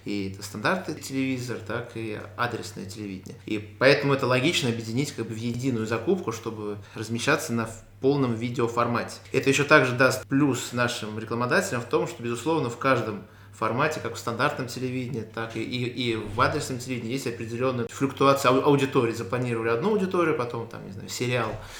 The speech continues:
э, стал набирать меньше рейтингов или, наоборот, стал очень популярный, а и одновременно и в Addressable T V есть там разные колебания. Вот мы как раз хотим компенсировать колебания этих двух, двух, э,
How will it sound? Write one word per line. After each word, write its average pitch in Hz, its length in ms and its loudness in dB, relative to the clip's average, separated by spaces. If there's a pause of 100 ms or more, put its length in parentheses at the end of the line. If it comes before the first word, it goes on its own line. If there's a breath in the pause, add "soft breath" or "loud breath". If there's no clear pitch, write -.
(380 loud breath)
э, - 60 -12 (200)
стал - 380 -6
набирать 107 400 0
меньше 110 240 -4
рейтингов 156 500 0
или, 120 60 -2
наоборот, 113 280 0
стал 107 180 -2
очень 113 180 -4
популярный, 139 480 0
а 120 100 -2
и 120 120 0
одновременно 117 560 0
и 107 80 -4
в 104 80 -6
Addressable 156 480 0
T 156 80 2
V 147 160 4
есть 131 240 -2
там 113 160 -8 (100)
разные 117 320 2
колебания. 120 440 0
Вот 107 100 -6
мы 143 100 0
как - 140 -6
раз 123 160 0
хотим 131 280 -2
компенсировать 131 600 0
колебания 120 400 0
этих 113 200 -6
двух, 120 240 -6 (160)
двух, 120 580 0
э, 101 280 -2